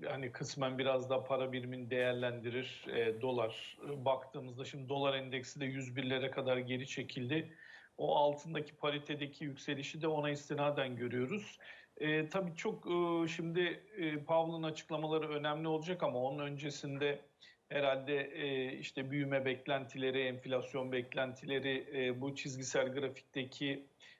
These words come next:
e, üyelerin daha önceki toplantıya göre, e, faiz hızı yükselişi diyelim veya işte enflasyona paralel beklentileri, e, tahmin ediyorum. Aslında piyasa biraz da bunu bekliyordu. Biraz daha,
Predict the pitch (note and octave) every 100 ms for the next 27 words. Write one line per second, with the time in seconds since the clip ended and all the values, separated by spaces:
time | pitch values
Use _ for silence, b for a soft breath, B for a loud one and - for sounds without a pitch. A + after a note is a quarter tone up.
0 | _ D3 C3+ C3+ D3+ D3+ C#3+ D3 C#3+ D3
1 | C#3+ - - D3 D3+ D3+ C#3+ C#3 - -
2 | C#3 - C3+ B2+ - C#3+ C#3 C3 C3+ C#3
3 | C#3 - B B B - C#3+ C3+ B2+ B2
4 | - C#3+ D3 D#3+ E3 - - - D#3+ C3
5 | C#3 D3 E3 C3+ - D3 B2+ B2 - C3
6 | B2 B2 B2+ C3 B2 B2 B2+ B2 C#3 C#3
7 | B2 - - - C#3+ C3+ C3+ C3 B2+ B2+
8 | B2+ B2+ B2 D3 B2 - D3 C#3 D3+ F3
9 | B B B B - D3 C#3 C3+ C#3 D3
10 | D3+ E3 C#3+ B2+ C3 E3+ F3+ - D3 -
11 | - - E3 D#3+ E3 D3 D#3+ D3 C#3+ D3
12 | C#3+ D3 C#3+ - b b - C#3 D3 D3
13 | E3 E3+ C3+ C#3 F#3 D#3+ F3+ D#3+ C#3+ D3+
14 | E3 F3+